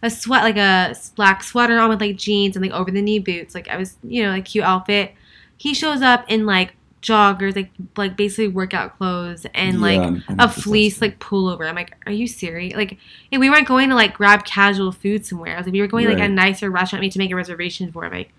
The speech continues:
Speaker 2: Yeah.
Speaker 1: "I don't, like, you need to, like, figure out the attire,"
Speaker 2: Yeah, I
Speaker 1: and,
Speaker 2: think
Speaker 1: like
Speaker 2: jeans are fine.
Speaker 1: Yeah.
Speaker 2: Like, I've been to, into, like, a light wash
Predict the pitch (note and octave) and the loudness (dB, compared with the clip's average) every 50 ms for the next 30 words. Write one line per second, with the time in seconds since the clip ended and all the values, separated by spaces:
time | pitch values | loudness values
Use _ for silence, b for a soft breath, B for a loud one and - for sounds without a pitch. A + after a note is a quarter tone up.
0 | _ - A2+ - G2+ - F2+ F2 F2+ - G#3+ A#3 B3 C4 B3+ B3 - - _ _ | _ -2 2 4 4 4 2 0 4 4 6 6 6 6 2 0 -2 -8 _ _
1 | _ _ _ G3 G#3+ G#3 - A#3+ B3 B3+ A#3 B3 A3 A3+ G#3 F#3 F#3 - - G#3+ | _ _ _ -2 -2 0 2 2 2 4 4 4 4 2 2 2 -4 -4 0 0
2 | G3 F#3+ G3+ G3 G3 G3 F#3+ F3+ F#3 - - G3 F#3 F3+ F3+ E3+ D3 D#3+ D3 C#3+ | 2 2 2 0 0 0 -2 -2 -2 0 4 4 4 6 4 4 4 4 6 6
3 | D#3+ F#3 F3 - D3 B2+ - - B2+ C3 C#3 D3 D#3 E3 E3 D3 C#3 D3 D3 C#3 | 6 4 4 4 2 0 2 6 8 10 10 10 8 8 6 4 6 4 4 4
4 | - C3+ A#2+ A#2+ G#3 G3 F#3 C#3+ C#3 A#2+ A2+ - - A#2+ B2 B2 B2 A#2+ A2 A2 | 4 6 6 8 10 10 8 8 8 6 4 2 4 4 6 8 8 8 8 6
5 | G#2+ G2+ F#2+ - _ _ A2 A2 G#2+ G2+ G#2+ G2+ G2+ G2+ F#2+ F2+ - - - G#2 | 6 4 2 -2 _ _ 6 6 8 8 8 8 8 6 6 4 2 -4 0 2
6 | G2+ G2 F#2+ F2+ F#2 F2 - G2 F#2+ F#2+ F#2 F2+ - - | 4 6 6 4 4 2 0 0 2 2 2 0 -2 -8